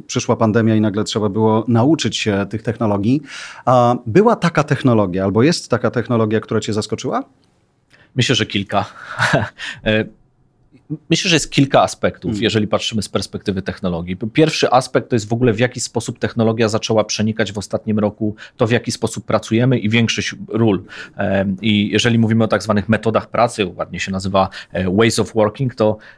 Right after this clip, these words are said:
Speaker 2: mówimy nie tylko o pracy zdalnej, która dotknęła znaczną część, e, społeczeństwa na całym świecie, ale jeżeli spojrzymy na taki rys historyczny, to, e, dzisiejsze zmiany technologiczne, jeżeli chodzi o sposób, w jaki pracujemy, czy zmiany ostatniego roku, będą miały fundamentalny wpływ na to,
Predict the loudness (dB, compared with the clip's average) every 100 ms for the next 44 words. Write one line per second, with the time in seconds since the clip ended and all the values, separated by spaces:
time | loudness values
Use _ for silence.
0 | -6 2 4 4 4 2 2 2 0 _
1 | -2 -2 -2 0 0 2 -2 -4 -2 -2
2 | -2 -8 -2 -2 0 2 4 4 2 -8
3 | -8 -2 -2 0 -4 -2 0 0 -2 -2
4 | 0 0 0 -2 0 -2 0 0 2 2
5 | 0 0 -4 0 4 4 4 0 -8 -4
6 | 2 2 2 0 2 2 4 2 2 -2
7 | 2 0 -2 -6 -2 0 0 0 2 2
8 | -2 -6 -20 _ -4 -2 -2 -6 _ _
9 | _ -8 -2 2 2 0 -2 0 0 0
10 | -2 -6 -4 -2 -4 -6 -6 -4 -4 -4
11 | -4 -6 -6 -6 -6 -6 -6 -6 -6 -6
12 | -4 -2 -2 -2 -4 -4 -2 -2 -4 -6
13 | -4 -2 -2 -2 -2 0 0 0 0 2
14 | 2 2 0 0 -2 -2 -2 0 -2 -4